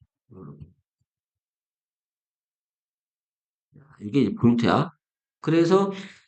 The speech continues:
결국 이제 오희 파트에서도 시험 문제 나올 만한 게 어떤 게 나올 수 있냐면,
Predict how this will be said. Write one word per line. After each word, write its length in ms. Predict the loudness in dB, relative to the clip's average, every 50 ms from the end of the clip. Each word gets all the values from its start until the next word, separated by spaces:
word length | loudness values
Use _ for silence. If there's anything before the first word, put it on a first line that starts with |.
| _ _
결국 360 | -2 0 0 2 2 0 0
이제 280 | 2 2 0 0 -2 2 6
오희 500 | 6 8 8 6 6 4 4 4 2 0
파트에서도 680 | -2 -4 -4 -4 -4 -2 0 2 2 2 2 2 2
시험 260 | 2 4 2 4 4 6
문제 180 | 6 6 4
나올 260 | 4 4 6 6 6
만한 320 | 6 6 4 2 2 0 2
게 80 | 2
어떤 340 | 2 2 2 4 4 4 6
게 100 | 6 6
나올 240 | 6 6 4 4 2
수 120 | 0 -2
있냐면, 400 | -2 0 2 4 4 4 4 2